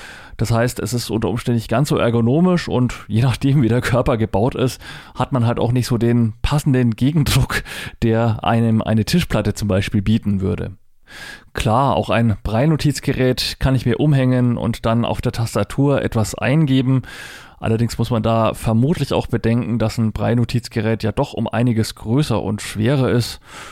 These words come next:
Ja, ich kann's beim Mikey gerade nicht abschließend sagen, wie sich's umgehängt schreibt, da meinem Modell die Befestigungsösen fehlen. Aber grundsätzlich muss man wohl schon sagen, das Hable One ist aufgrund seiner speziellen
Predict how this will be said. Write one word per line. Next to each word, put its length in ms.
Ja, 140
ich 140
kann's 240
beim 280
Mikey 600
gerade 420
nicht 340
abschließend 540
sagen, 540
wie 180
sich's 460
umgehängt 560
schreibt, 520
da 240
meinem 380
Modell 400
die 80
Befestigungsösen 960
fehlen. 420
Aber 640
grundsätzlich 680
muss 160
man 120
wohl 100
schon 220
sagen, 500
das 340
Hable 280
One 340
ist 260
aufgrund 380
seiner 420
speziellen 600